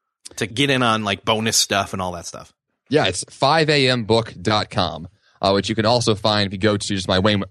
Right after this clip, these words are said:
Speaker 2: main website, jeff sanders dot com. There's a link for it. It says book in the top, uh, nav bar.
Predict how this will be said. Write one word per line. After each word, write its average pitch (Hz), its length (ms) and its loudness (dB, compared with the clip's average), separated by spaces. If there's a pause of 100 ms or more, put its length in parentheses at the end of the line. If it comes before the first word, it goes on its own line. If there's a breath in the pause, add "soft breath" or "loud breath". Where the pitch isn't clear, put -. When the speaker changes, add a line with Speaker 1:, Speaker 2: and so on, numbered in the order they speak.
Speaker 2:
main 113 260 0
website, 95 400 -2
jeff 104 200 0
sanders 95 340 0
dot 92 200 0
com. 92 240 2
There's 98 80 -2
a 98 80 2
link 101 240 0
for 101 100 2
it. 92 40 2
It 92 40 -4
says 92 160 2
book 92 320 0
in 95 80 -6
the 104 80 -2
top, 92 340 0
uh, 92 200 0
nav 95 320 0
bar. 85 320 0